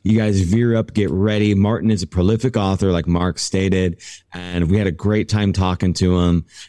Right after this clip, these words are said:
We go in on so <laughs> many topics and so much ancient history in America that will blow your mind. So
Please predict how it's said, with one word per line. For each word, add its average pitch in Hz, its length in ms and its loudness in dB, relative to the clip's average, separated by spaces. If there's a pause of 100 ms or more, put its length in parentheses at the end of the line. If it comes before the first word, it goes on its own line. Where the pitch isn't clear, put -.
(280)
We 110 160 2
go 107 220 0
in 117 500 0
on 92 280 0
so 135 280 0
<laughs> 170 160 4
many 165 160 2
topics 117 760 -2 (320)
and 113 160 2
so - 360 -2
much 175 300 0
ancient 139 340 0
history 104 640 0 (320)
in 156 160 2
America 117 420 2
that 98 160 0
will 101 140 2
blow 117 500 2
your 92 420 2
mind. 87 440 0
So 76 180 -8